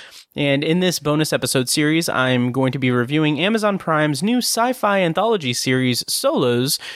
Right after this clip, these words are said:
created by, and I'm going to finally get his name right, David Weil.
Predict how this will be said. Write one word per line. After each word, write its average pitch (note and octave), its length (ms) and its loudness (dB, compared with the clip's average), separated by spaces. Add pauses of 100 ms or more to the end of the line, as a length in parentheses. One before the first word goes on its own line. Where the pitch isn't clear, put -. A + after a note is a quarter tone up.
(200)
created F#3+ 720 0
by, C3 360 2
and C3 300 0
I'm A2+ 200 -2
going A#2 360 0
to A2 80 0
finally F3 460 0
get D#3 200 -2
his D3 180 -4
name D3+ 240 0
right, F3+ 340 -2 (340)
David G3+ 360 0
Weil. B2+ 600 0